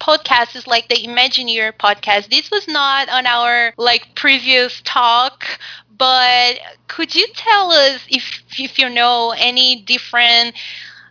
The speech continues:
uh, like, detail or secret or fun fact about Kilimanjaro Safari, which is where you worked?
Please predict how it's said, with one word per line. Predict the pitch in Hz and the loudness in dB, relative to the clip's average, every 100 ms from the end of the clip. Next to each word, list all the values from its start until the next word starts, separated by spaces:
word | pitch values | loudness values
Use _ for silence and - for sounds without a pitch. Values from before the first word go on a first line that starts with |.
| _ - | _ -2
uh, | 254 240 233 | 4 4 4
like, | 233 226 - _ _ _ _ | 2 0 -4 _ _ _ _
detail | 202 277 - 226 214 | -2 -2 -2 -6 -2
or | 214 | -2
secret | 220 - 269 233 214 208 | -4 -10 -8 0 0 0
or | 202 | -4
fun | 202 277 277 | -4 -2 -2
fact | 285 - 220 214 214 - | -2 0 4 4 0 -6
about | 226 214 214 220 - | -2 2 2 0 -6
Kilimanjaro | 311 277 254 247 - 226 247 | -6 -6 -4 -2 2 2 0
Safari, | 262 - 247 247 269 285 | -10 0 2 4 2 0
which | 254 - 233 | -2 -4 -8
is | - - | -12 -2
where | 220 | 0
you | 214 214 | 2 -2
worked? | 214 196 214 233 285 - - - | -8 0 4 4 0 -2 -2 -2